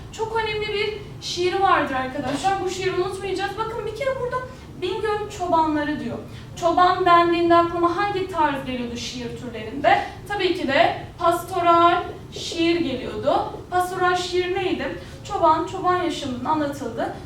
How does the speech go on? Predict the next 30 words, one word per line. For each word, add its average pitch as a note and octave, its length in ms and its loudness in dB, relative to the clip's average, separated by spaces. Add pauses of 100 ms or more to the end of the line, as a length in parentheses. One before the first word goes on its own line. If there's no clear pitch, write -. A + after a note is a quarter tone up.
(120)
doğanın F4 300 4
anlatıldığı - 580 -4
şiirlerdir. - 680 -8 (240)
İşte F4+ 220 -6
Bingöl F#4+ 340 0
çobanları E4+ 460 -2
da G4+ 40 -8
edebiyatımızda E4+ 680 -4
önemli E4+ 380 0
bir - 160 -8
pastoral F4 540 0 (340)
şiirdir. - 540 -4
Bingöl E4+ 360 0
çobanlarını C4 560 -2
unutmamamız B3+ 540 -2 (360)
gerekiyor. D4 400 -2 (100)
Bir G4 220 0
de F4 240 4 (1080)
bestelenen E4+ 580 2 (280)
Türk'ün F4+ 220 -2
İlahisi B3+ 480 2
adlı C4 280 0 (380)
eseri E4 380 -4
vardır D4 480 -2
diyoruz. - 180 -6 (380)
Kemalettin A#4 720 0
Kamu, F#4+ 320 -2
Kamu'ya A4+ 420 -4
dikkat B4 340 -8
edin. E4+ 240 -4